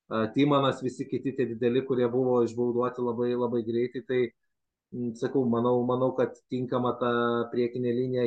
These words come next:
jam ir, ir tai, kad, sakau, aš suvesčiau, kad didžiąją dalį, nu, ne didžiąją dalį, bet gana nemažai laiko jisai žaidė šalia savęs turėdamas Kuzminską, o ne Sabonį ketvirtoj pozicijoj.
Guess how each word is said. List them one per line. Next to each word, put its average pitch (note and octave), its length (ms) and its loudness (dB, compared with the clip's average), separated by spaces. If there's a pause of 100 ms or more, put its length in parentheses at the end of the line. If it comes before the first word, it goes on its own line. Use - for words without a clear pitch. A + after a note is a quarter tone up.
jam B2 420 0
ir, B2+ 220 0 (180)
ir A#2 240 0
tai, A#2 140 0 (100)
kad, D3 160 0 (640)
sakau, B2 240 4
aš A2+ 100 -2
suvesčiau, B2+ 400 0
kad B2 240 0
didžiąją B2+ 380 0
dalį, A#2+ 340 0
nu, D#3 160 2
ne A2+ 160 0
didžiąją D#3 300 0
dalį, A#2 240 0
bet A2+ 180 -8
gana C3+ 160 -2
nemažai B2 400 -2
laiko A#2+ 380 0
jisai C#3+ 180 -6
žaidė C#3 400 0 (240)
šalia C3 320 -2
savęs C3 400 -2
turėdamas C3 400 -2
Kuzminską, C3 560 -4
o A2+ 160 -6
ne A2+ 80 -6
Sabonį B2+ 480 -4 (240)
ketvirtoj A#2 400 -4
pozicijoj. A2+ 480 -10